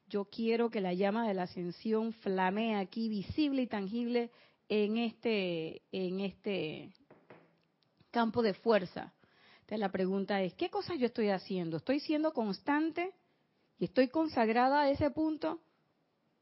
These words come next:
Yo quiero transmutar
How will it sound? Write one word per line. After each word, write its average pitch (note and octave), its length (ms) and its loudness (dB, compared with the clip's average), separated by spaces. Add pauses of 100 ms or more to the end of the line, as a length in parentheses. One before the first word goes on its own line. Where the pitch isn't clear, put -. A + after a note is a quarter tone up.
(1040)
Yo A3 280 4
quiero F4 360 4
transmutar C#4+ 800 4